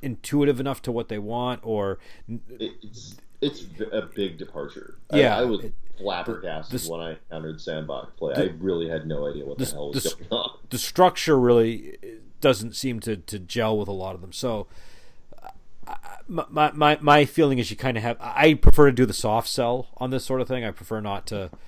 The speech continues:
Speaker 1: to really push it hard on people and be like, you know, "This is the
Speaker 2: I,
Speaker 1: way."
Speaker 2: I,
Speaker 1: Uh,
Speaker 2: you know, I actually run it like a board game.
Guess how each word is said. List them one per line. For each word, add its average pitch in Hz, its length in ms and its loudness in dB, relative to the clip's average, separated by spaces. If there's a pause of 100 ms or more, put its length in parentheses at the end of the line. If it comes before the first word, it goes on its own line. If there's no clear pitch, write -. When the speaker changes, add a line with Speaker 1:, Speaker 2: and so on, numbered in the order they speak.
(180)
Speaker 1:
to 113 120 0
really 107 480 0 (580)
push 123 240 0
it - 100 -6
hard 110 280 -2
on 117 140 -4
people 127 400 -2
and 101 100 -6
be 110 60 0
like, 92 200 -4
you 92 120 -8
know, 73 220 -10
"This 110 240 -2
is 98 120 -4
the 90 100 -4
Speaker 2:
I, 90 40 -6
Speaker 1:
way." 110 500 -2 (360)
Speaker 2:
I, 180 100 0
Speaker 1:
Uh, 196 260 0
Speaker 2:
you 202 80 0
know, 233 160 -4
I 202 180 -4
actually 214 220 -4
run 131 140 0
it - 40 -8
like 123 100 -6
a 110 60 -8
board 85 320 -6
game. 110 360 -6